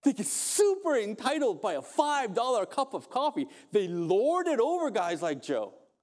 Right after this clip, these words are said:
Over a cup of coffee. Everyone, the lord of the coffee, right, to road rage maniacs, they all think they're loving and kind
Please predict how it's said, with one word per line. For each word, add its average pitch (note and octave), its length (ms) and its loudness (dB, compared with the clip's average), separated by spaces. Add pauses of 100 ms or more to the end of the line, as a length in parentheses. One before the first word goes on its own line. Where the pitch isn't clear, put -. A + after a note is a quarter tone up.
(2250)
Over A#3+ 200 -4
a B3 40 -8
cup - 240 -16
of - 140 -20
coffee. - 800 -20 (4000)
Everyone, A3 1040 0
the F#3 120 4
lord B3 420 2
of B3+ 60 -4
the A#3 80 2
coffee, D4+ 640 -2 (540)
right, A#3+ 320 -2 (540)
to G#3+ 280 0
road G#3+ 640 0
rage A3 580 -2
maniacs, C4 640 -2
they D#3+ 200 -4
all A#3+ 340 0
think F3+ 420 -4
they're C#3+ 240 0
loving D3+ 460 -2
and D3 120 -2
kind A#2 480 -6